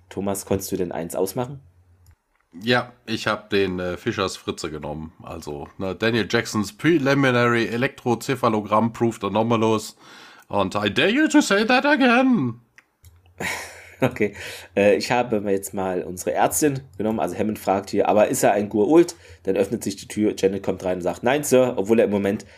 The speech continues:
Speaker 1: genauso arrogant auftritt. Ja, somit kommen wir zum Fazit. Bin ich dran? Ja, ne?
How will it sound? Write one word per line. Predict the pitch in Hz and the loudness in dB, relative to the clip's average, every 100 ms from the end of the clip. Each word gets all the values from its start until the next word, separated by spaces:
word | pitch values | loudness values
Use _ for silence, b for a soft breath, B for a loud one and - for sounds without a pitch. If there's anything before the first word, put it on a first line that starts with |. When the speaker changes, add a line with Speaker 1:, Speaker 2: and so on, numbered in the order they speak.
| B | B
Speaker 1:
genauso | 123 104 143 123 | 0 4 4 2
arrogant | 98 110 123 135 | 0 0 -2 0
auftritt. | - 78 - 82 - - | -2 -4 -6 -12 -10 -8
Ja, | 78 - - | -8 -10 -16
somit | 82 90 127 147 143 | -10 -2 -2 -2 -2
kommen | 120 123 | -2 0
wir | 120 | 0
zum | - 98 95 | -2 -8 -8
Fazit. | - 95 107 131 - 156 - - _ _ _ _ - | -12 -6 -4 -4 -4 -6 -8 -20 _ _ _ _ -12
Bin | 98 | -8
ich | 113 | -8
dran? | - - | -6 -6
Ja, | 135 80 | -6 -10
ne? | 101 | -12